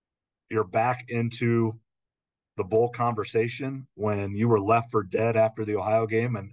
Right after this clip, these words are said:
and I was probably one of them. But give Iowa State coaches credit.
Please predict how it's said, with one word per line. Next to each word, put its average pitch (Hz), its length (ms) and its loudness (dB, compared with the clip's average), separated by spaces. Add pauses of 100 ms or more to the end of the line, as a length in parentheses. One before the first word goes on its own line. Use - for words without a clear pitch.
and 98 120 -6
I 107 100 2
was 110 120 -2
probably 113 300 0
one 107 220 -2
of 117 80 -2
them. 127 160 -10 (760)
But 104 180 0
give 120 260 4
Iowa 117 240 4
State 117 300 -4
coaches 110 320 -2
credit. - 320 0